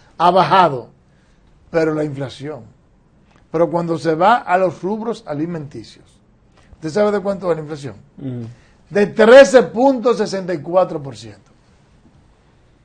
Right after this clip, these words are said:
Speaker 1: Más alta que el año pasado.
Speaker 2: Y donde más duele, en la comida.
Speaker 1: Entonces, ¿qué pasa? ¿Qué quiero decir? Mire, a pesar de que la gente debe de estar contenta con ese teleférico,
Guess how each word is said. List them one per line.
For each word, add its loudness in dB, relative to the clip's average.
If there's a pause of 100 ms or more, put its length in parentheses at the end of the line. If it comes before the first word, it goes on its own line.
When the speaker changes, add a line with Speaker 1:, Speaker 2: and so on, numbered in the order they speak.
(260)
Speaker 1:
Más 4
alta 8
que 4
el 6
año 2
pasado. 2
Speaker 2:
Y 2
donde 4
más 6
duele, 6
en -2
la 0
comida. -6
Speaker 1:
Entonces, -2 (360)
¿qué 0
pasa? -6
¿Qué -16
quiero -6
decir? -10
Mire, -2
a -2
pesar -6 (840)
de -8
que -2
la -2
gente -2
debe 0
de -6
estar 0
contenta -10 (680)
con -14
ese -10
teleférico, -10